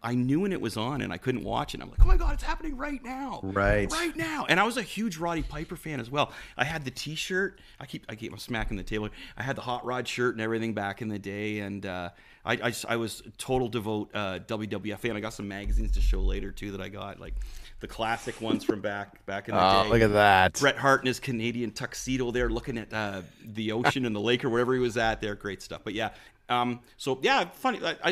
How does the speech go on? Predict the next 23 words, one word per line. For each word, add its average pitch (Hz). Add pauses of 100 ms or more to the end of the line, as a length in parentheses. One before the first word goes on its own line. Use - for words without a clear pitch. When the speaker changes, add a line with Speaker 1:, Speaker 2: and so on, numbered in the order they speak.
Speaker 1:
I 175
took 208
a 208
different 175
route, 156
but 147
my 143
three 156
favorite 139
moments 127 (420)
just -
surround, 143
not 226
even 233
matches 190
in, 120
in 113
Speaker 2:
Mystique. 139
Speaker 1:
WrestleMania 104
Speaker 2:
I 127
love 135
Speaker 1:
one. 85
Speaker 2:
it. -